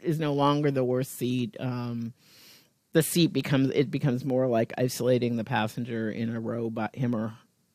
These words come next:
by him or herself. It's never official segregation on planes, and it may not even be that extensive. It's a little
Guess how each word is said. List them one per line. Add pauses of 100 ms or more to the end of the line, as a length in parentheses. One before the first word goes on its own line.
(160)
by
him
or
herself. (340)
It's
never
official (140)
segregation
on
planes,
and
it
may
not
even
be
that
extensive.
It's
a
little